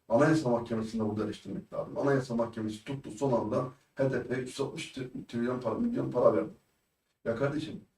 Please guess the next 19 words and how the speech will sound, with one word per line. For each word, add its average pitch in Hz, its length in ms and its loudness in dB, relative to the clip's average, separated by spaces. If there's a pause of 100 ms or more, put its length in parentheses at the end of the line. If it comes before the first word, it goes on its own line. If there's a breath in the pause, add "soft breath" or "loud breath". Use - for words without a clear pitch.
(180)
bu 135 80 -10
parti 135 300 2
kapatılma 131 500 -4
davası 113 500 4
var. 95 60 -10 (100)
Durum 131 200 0
netleşmemiş. 123 540 -6
Sen 131 200 -4
bu - 40 -8
parayı 120 320 2
verdin. 110 380 0 (1200)
Parayı 113 300 -2
verdin. 110 380 -2 (880)
Fakat 143 280 -2
H 123 80 -2
D 143 120 2
P 170 100 -4
seçime 180 340 -2
girmiyor. - 420 -6